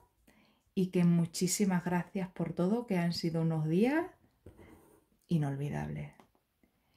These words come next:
Y bueno, a vosotros y a vosotras, deciros que con cualquier duda, que ya sabéis, me escribís en comentarios que cuando yo tenga un poquito de tiempo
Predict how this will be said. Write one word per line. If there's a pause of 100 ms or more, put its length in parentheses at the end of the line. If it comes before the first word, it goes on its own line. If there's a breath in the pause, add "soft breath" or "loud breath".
(400)
Y
bueno, (880)
a
vosotros
y
a
vosotras, (760 soft breath)
deciros (440)
que
con
cualquier
duda, (840)
que
ya
sabéis,
me
escribís
en
comentarios
que
cuando
yo
tenga
un
poquito
de
tiempo